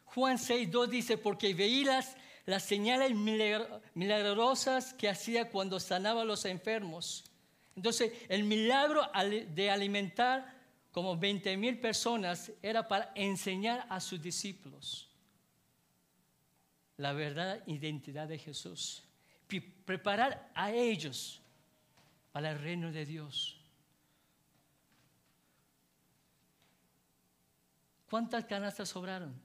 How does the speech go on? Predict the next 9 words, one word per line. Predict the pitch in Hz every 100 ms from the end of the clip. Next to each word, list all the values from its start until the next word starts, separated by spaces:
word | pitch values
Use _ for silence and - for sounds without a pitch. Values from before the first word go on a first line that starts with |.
| -
después | 147 139 160
de |
comer | 156 151 151 135 - _ _ _ -
un | 151
pescado | 143 - 156 151
frito | 135 165 180 170 - 160
con | 135 120
su | 123 123
pan? | 165 170 180 190